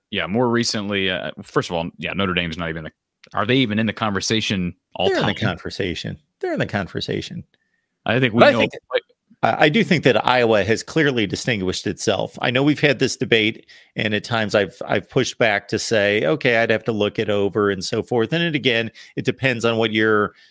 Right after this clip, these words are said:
Speaker 2: your scope of time is. But if you're talking last fifteen or twenty years, it's Iowa.
Speaker 1: Yeah, and it's, it's amazing what Laporta is doing as a, as a rookie. Um, you know, he's, I was just looking at my fantasy football team. He's the number one fantasy football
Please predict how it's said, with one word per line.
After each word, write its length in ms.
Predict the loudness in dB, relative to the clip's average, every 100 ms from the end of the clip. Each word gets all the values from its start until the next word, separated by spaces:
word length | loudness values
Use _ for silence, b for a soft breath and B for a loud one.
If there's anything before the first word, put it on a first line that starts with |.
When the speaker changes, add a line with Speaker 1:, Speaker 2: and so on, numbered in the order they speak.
| b -6
Speaker 2:
your 120 | -4
scope 440 | -2 2 2 2
of 100 | -2
time 420 | -2 -4 -2 0 -2
is. 160 | -2
But 120 | -2 -2
if 100 | -2
you're 100 | 0
talking 360 | 0 0 -2
last 340 | 0 0 -2 -4
fifteen 360 | -4 -4 -4
or 80 | -4
twenty 260 | -4 -4 -2
years, 540 | 0 0 -2 -10 -16 _ _ _ _ _
it's 180 | -4 0
Iowa. 360 | 0 0 -6 -10 _ _ _ _ _ _ -6
Speaker 1:
Yeah, 120 | -4
and 100 | -4
it's, 140 | -2
it's 300 | 0 0 0
amazing 560 | 0 2 2 2 0 -2
what 140 | -2
Laporta 400 | -4 -2 0 0
is 120 | 0 -2
doing 300 | -4 -2 -4
as 120 | -6
a, 60 | -10 _ _
as 180 | -10 -6
a 220 | -4 -6
rookie. 420 | -4 -4 -6 -20 _ _ _ _ _ _ _ -6
Um, 360 | -4 -4 -6 -12 _ _ -4
you 60 |
know, 40 | 0
he's, 320 | 2 0 -2 b b b
I 60 | -4
was 100 | -2
just 160 | 0
looking 160 | 0 0
at 60 |
my 100 | -2
fantasy 360 | -2 -2 -2 -2
football 300 | -2 0 -2
team. 140 | -4 -4
He's 140 | -4
the 60 | -2
number 200 | 0 0
one 140 | 0
fantasy 360 | 0 -2 -2 0
football 560 | 0 2 0 0 -4